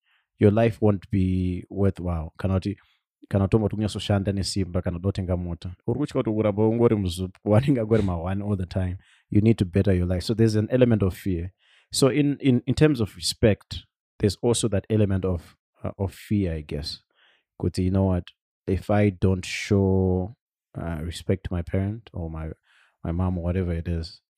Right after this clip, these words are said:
panika element ke kuti I might lose them, literally, like, in a relationship, kuti, uh, I don't wanna dishonor or anything, but you respect them, showing as a sign of love. Those are no fungidzera. Yeah. So fear will always be there, but it's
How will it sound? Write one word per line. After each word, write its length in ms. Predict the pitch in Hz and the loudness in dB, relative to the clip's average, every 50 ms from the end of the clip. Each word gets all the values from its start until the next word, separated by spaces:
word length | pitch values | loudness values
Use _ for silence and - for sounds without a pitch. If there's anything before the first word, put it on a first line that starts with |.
| _ - | _ -4
panika 220 | - 101 101 - - - | -4 -2 -2 -4 -4 -6
element 300 | 95 92 92 90 85 80 | -4 -4 -2 -4 -4 -4
ke 120 | - 87 82 | -4 -4 -4
kuti 520 | - 90 87 - - 87 85 82 73 - _ _ _ | -4 -6 -6 -6 -6 -6 -6 -6 -8 -12 _ _ _
I 60 | - 95 | -8 -4
might 260 | 92 92 92 - - | -2 -2 -2 -2 -2
lose 300 | 95 90 95 90 85 87 | -2 -2 -2 -2 -4 -6
them, 260 | - - 90 90 95 _ _ _ _ _ _ _ _ | -10 -12 -12 -12 -14 _ _ _ _ _ _ _ _
literally, 500 | - 92 92 90 - - 95 85 80 85 80 | -6 -4 -4 -4 -2 -2 -4 -4 -4 -6 -8
like, 220 | 78 80 80 - | -8 -8 -8 -6
in 100 | 92 90 | -4 -4
a 80 | 90 85 | -2 -4
relationship, 540 | 82 80 78 87 87 - 98 92 - 87 - | -4 -4 -4 -6 -6 -4 -6 -6 -6 -6 -4
kuti, 220 | - 85 - 92 - _ _ _ _ _ _ - - | -4 -4 -4 -4 -8 _ _ _ _ _ _ -6 -2
uh, 160 | 98 101 101 - | 0 0 0 0
I 60 | 107 | 0
don't 240 | 107 104 104 98 95 | 0 0 0 0 0
wanna 200 | 95 92 90 90 | 0 0 0 -2
dishonor 580 | 87 92 85 85 98 90 - - 107 101 90 87 | -4 -6 -4 -4 -4 -4 -4 -2 -2 -2 -2 -2
or 80 | 85 | -4
anything, 380 | 85 90 90 87 - - - 85 | -4 -4 -4 -6 -8 -10 -10 -6
but 180 | 82 90 - - | -6 -6 -4 -2
you 80 | 92 | -4
respect 460 | 85 80 76 - - 120 113 - - | -4 -4 -6 -2 0 0 0 -2 -2
them, 160 | - 80 78 - _ _ _ _ _ _ _ - | -8 -8 -8 -8 _ _ _ _ _ _ _ -12
showing 320 | - - 117 110 104 104 101 _ _ - - - _ _ _ - | -2 2 4 4 4 4 0 _ _ -20 -20 -20 _ _ _ -2
as 140 | - 107 98 | -2 0 0
a 60 | 95 | 0
sign 380 | - - - 120 110 104 98 - - | -2 0 2 2 4 4 2 0 -6
of 140 | 85 - - | -14 -12 -8
love. 260 | 90 90 85 78 - _ _ _ _ _ - - | -6 -6 -6 -6 -10 _ _ _ _ _ -4 0
Those 120 | 107 98 | 2 2
are 80 | 95 85 | 2 0
no 100 | 85 87 | 0 -4
fungidzera. 580 | - - 87 78 80 78 - - - 64 - - _ - - _ _ _ - | -6 -6 -12 -12 -12 -14 -14 -14 -16 -16 -18 -20 _ -20 -20 _ _ _ -16
Yeah. 160 | - - 92 107 - - | -14 -14 -14 -14 -18 -14
So 180 | - - 123 120 | -8 -6 -6 -6
fear 320 | - - - 147 147 135 | -6 -4 -2 0 2 2
will 80 | 117 98 | 2 0
always 300 | 113 107 104 98 85 82 | -2 -2 -2 -2 -4 -6
be 140 | 82 90 82 | -8 -10 -10
there, 260 | 80 - - 90 90 _ _ _ _ _ _ _ _ _ _ - | -10 -10 -12 -12 -12 _ _ _ _ _ _ _ _ _ _ -4
but 120 | 98 - - | -4 -4 -4
it's 320 | - 101 92 - - - | -6 -10 -10 -10 -16 -16